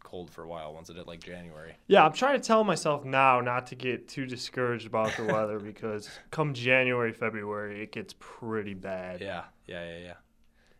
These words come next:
Speaker 1: Now I'm noticing the effects of living that far off of, uh, campus. Well, it isn't even that far compared to a lot of places, but, like, yeah, just now that distance really means a lot more.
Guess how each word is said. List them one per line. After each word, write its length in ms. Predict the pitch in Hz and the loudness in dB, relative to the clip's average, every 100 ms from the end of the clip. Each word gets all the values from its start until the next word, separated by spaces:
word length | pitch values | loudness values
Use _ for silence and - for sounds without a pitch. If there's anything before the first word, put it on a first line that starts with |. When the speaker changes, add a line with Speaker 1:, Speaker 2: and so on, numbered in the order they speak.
| - | -6
Speaker 1:
Now 180 | 123 127 | -2 -2
I'm 80 | |
noticing 380 | 127 123 117 117 | -2 -2 -4 -6
the 80 | 107 | -8
effects 280 | 98 107 - | -6 -6 -6
of 120 | 95 | -10
living 260 | 104 98 95 | -10 -10 -10
that 180 | 92 | -12
far 220 | 85 95 90 | -10 -10 -8
off 160 | 87 | -10
of, 220 | 87 80 | -14 -18
uh, 200 | 82 80 82 _ _ _ _ _ _ | -16 -16 -18 _ _ _ _ _ _
campus. 320 | - 92 92 | -10 -10 -6
Well, 100 | 143 | 0
it 60 | 147 117 | 0 0
isn't 240 | 131 120 | -4 -2
even 220 | 110 92 92 | -4 -6 -6
that 180 | 92 | -8
far 220 | 90 101 87 | -6 -8 -8
compared 260 | 90 90 | -10 -12
to 60 | 82 | -10
a 20 | |
lot 120 | 85 | -14
of 80 | 82 | -14
places, 260 | 82 82 82 | -16 -16 -16
but, 220 | 85 80 | -16 -16
like, 240 | 85 82 - _ _ _ _ _ _ - | -16 -16 -20 _ _ _ _ _ _ -8
yeah, 240 | 107 - - | -6 -6 -12
just 260 | 101 - - | -14 -14 -16
now 280 | 98 101 95 | -12 -8 -6
that 200 | 90 90 | -8 -12
distance 420 | - 98 92 87 87 | -12 -12 -12 -14 -14
really 180 | 85 | -14
means 220 | 85 85 85 | -14 -16 -16
a 40 | |
lot 160 | 80 80 | -18 -18
more. 180 | 78 | -20